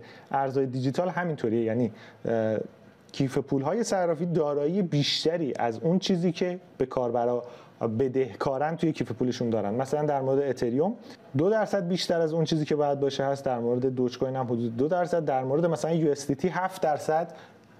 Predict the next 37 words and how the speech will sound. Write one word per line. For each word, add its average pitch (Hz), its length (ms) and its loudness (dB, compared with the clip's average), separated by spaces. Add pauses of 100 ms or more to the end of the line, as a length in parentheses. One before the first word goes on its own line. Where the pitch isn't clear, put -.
(140)
بیشتر 139 440 2
از 120 140 -2
اون 127 80 -2
چیزی 131 220 0
که 143 80 0
به 120 100 0
کاربرا 107 440 0
باید 101 240 -2
بدن 104 220 -2
هست. - 340 -10
اما 220 180 2
یه 247 200 2
موضوع 202 360 2
دیگه‌ای 170 300 0
هم 190 120 0
هست، 220 260 -4 (440)
اسنپ 165 420 0
شات 226 240 0
دارایی‌های 156 720 2
من. 143 220 -2 (180)
یعنی 143 220 2
شما 180 200 0
اگر 175 240 2
بیاید 123 220 0
توی 123 120 0
صفحه 113 320 0
کوین 113 300 -2
ایکس 175 360 -2 (360)
و 127 160 2
یه 156 280 2
حالا 135 240 0 (180)
دارایی 139 460 0
داشته 123 300 0
باشید 113 220 -2
توی 127 120 -2
این 127 100 -2
صرافی، 135 540 0